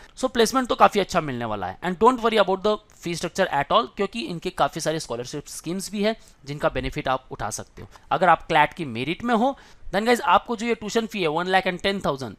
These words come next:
यहाँ काफ़ी हद तक वेव हो सकता है, up to thirty percent, up to forty percent, depending upon the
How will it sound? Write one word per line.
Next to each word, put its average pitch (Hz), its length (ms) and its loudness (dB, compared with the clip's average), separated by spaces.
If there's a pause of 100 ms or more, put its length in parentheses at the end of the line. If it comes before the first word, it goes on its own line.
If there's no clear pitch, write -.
(180)
यहाँ 214 320 4 (220)
काफ़ी 202 240 6
हद 180 160 4
तक 180 120 0
वेव 165 220 -2
हो 165 100 -4
सकता 170 300 -2
है, 170 140 4
up - 140 -4
to 156 140 -8
thirty - 240 -6
percent, 180 400 -2 (300)
up - 140 0
to 202 120 -2
forty 190 260 -2
percent, 208 400 -2 (160)
depending 202 420 0
upon 170 320 2
the 202 120 -2